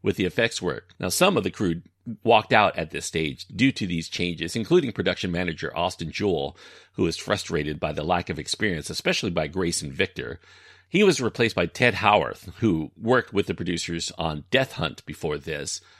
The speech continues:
Gibson revised the climax. He thought it was too highbrow and ultimately too expensive. The effects crew despised this because they thought that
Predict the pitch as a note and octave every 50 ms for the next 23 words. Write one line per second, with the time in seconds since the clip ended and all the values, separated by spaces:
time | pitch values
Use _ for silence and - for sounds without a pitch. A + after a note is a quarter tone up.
0 | - - _ _ - - A#2 A2 - G3 - - C#3 B2+ A#2 - G#2+ G#2 F2+ A#2+
1 | A#2 A#2+ C3 C#3+ C3 - - A2 - - G2 F#2 F#2+ F#2 G2 G2 F#2+ G2 - -
2 | - F#2+ E2+ - A2 G2+ F#2 F2 D#2+ - - - D#3+ C#3+ A2 A2+ G#2+ G#2+ G#2 G#2
3 | G2 F#2 F#2+ G2 F#2 D#2 D2+ E2+ D#2+ - _ _ _ _ - A#2 C#3 C#3+ - G#2+
4 | F#2+ D#2+ F2+ F2 - - B2 F#2 - - - A2 A2 G#2 - - D#2+ D2 - -
5 | - - - G2 G2 - - D3+ C#3+ - - - - C3+ A#2+ G#2+ G2+ - - C#2+
6 | G2+ G#2+ - - - - B2+ B2+ B2+ B2+ B2+ A2 - - F2+ E2+ E2 - - F#2+
7 | - - G2 F#2+ E2+ - F#2 F2+ - A#2 A2 G#2+ - - - G2 F#2 F2 - -